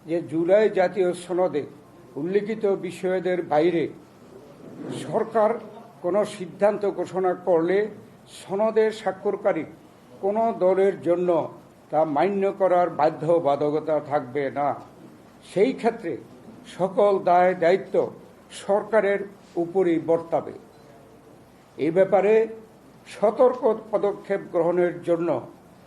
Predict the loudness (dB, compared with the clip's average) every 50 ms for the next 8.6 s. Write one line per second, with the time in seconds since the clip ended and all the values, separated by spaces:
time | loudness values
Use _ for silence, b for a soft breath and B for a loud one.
0 | -20 -12 -6 -2 -2 0 2 4 4 6 6 4 2 0 -6 -16 -20 -20 -20 -20
1 | -20 -20 -20 -10 -2 0 0 0 2 2 2 2 2 2 -2 -2 -6 -8 -6 -6
2 | -6 -6 -6 -8 -10 -16 -20 -20 -20 -20 -20 -14 -6 -2 2 2 2 2 2 0
3 | 0 -4 -6 -8 -8 -8 -6 -8 -8 -10 -14 -18 -20 -20 -20 -20 -20 -20 -20 -20
4 | -20 -20 -20 -20 -20 _ _ -20 -20 -20 -20 _ -20 _ -20 -20 -20 -20 -18 -14
5 | -12 -8 -4 -4 -2 -2 -2 -4 -4 -6 -6 -4 -4 -4 -2 -2 -4 -2 -2 -2
6 | -2 0 0 2 2 2 2 0 -2 -6 -18 -20 -20 -20 -20 -20 -14 -8 -4 0
7 | 2 2 2 2 0 0 0 0 0 -2 -2 -6 -12 -16 -16 -18 -20 -20 -20 -18
8 | -8 -4 -2 0 2 2 2 2 2 0 -2 -2